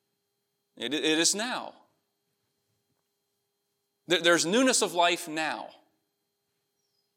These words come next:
So the resurrection of Christ created this wake of new life. Those united to him are given new life spiritually. Look back at verse eleven. What's striking about verse eleven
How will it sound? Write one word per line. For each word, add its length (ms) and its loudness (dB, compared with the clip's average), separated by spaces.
So 340 2
the 260 0
resurrection 640 2
of 120 -8
Christ 380 0
created 240 -4
this 240 -4
wake 640 0
of 280 -6
new 160 2
life. 360 4
Those 380 0
united 420 2
to 80 -4
him 360 0
are 100 -6
given 320 4
new 120 2
life 580 -6
spiritually. 720 -2
Look 180 0
back 200 6
at 80 0
verse 240 4
eleven. 400 4
What's 220 0
striking 640 2
about 320 4
verse 220 2
eleven 560 0